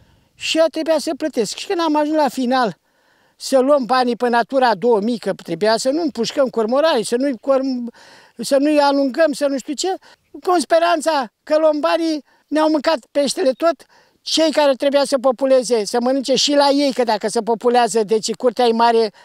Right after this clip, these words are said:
are de unde să mănânce cormorarii ăștia, care sunt aproape zece mii de cormani și o mie cinci sute, două mii de pelicani. Mâncau și la ei, dar unii dintre ei, dacă nu plătește statului pe hectar, de exemplu, eu pe hectar aici bag pompe, cu po-, cu pompe, am o sută de kilovați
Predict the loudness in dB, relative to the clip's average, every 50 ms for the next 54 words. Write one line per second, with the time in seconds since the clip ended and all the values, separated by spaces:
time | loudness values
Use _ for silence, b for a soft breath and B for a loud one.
0 | B B -4 -4 -2 0 0 0 0 0 -2 -2 -2 0 0 2 2 0 2 0
1 | 0 0 0 -4 -4 -2 0 0 2 2 2 2 2 2 0 0 -2 -4 -4 -2
2 | -2 -2 -2 -4 -6 -4 -2 -2 -2 0 -2 -2 0 -2 -2 -2 -2 -2 -2 0
3 | -2 -2 -2 -2 -2 -4 -2 -2 -4 -2 0 -2 -2 -2 -2 -2 0 0 0 -2
4 | -2 -2 0 0 -2 -2 -6 -8 -4 -2 0 0 0 0 -2 -4 -4 -4 -4 -2
5 | -4 -4 -4 -4 -2 -2 -2 -2 -4 b b b b b b b b b -4 -4
6 | -2 0 0 0 2 0 0 0 0 2 2 2 0 -2 b b b b b b
7 | b b _ -6 -2 0 2 2 0 -2 -6 -14 _ _ _ -6 -4 -2 0 0
8 | 0 -2 -2 -4 -2 0 0 0 0 0 0 -2 -2 -2 -2 -2 -2 -2 0 -2
9 | 0 0 0 -2 -2 -2 -4 -4 -2 -2 -2 -2 -2 -2 -4 -4 -4 -4 -4 -4
10 | -4 -4 -6 -6 -4 -2 -2 -2 -2 -4 -10 _ _ -2 -2 -2 0 0 -2 -2
11 | -2 0 2 2 2 2 0 -2 -2 -2 -4 -4 -2 -2 -2 0 2 2 0 0
12 | 0 0 0 0 -2 B B B B B B B B -12 -4 -2 -2 -2 -2 -2
13 | -2 -2 -2 0 -2 -6 -12 -12 -8 -4 -2 -2 -2 -4 -6 -12 -6 -2 -2 -2
14 | -2 -2 -4 -4 -4 -2 0 0 -2 -2 -2 -4 -4 -4 -4 0 0 0 2 2
15 | 0 0 -2 -4 -10 -12 _